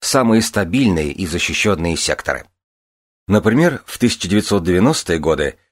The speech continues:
чатовые сервисы A O L Instant Messenger и I C Q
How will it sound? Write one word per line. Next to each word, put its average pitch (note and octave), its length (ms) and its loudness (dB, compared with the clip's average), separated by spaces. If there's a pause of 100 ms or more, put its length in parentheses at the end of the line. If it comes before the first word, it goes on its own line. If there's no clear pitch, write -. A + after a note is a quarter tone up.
(160)
чатовые C#3 480 2
сервисы D#2 680 -2 (180)
A B2+ 260 4
O A2+ 220 4
L G#2+ 340 2
Instant G2+ 480 -2
Messenger E2 600 -2 (180)
и F2+ 320 -4 (100)
I E2 200 0
C A2 160 -4
Q A2+ 320 0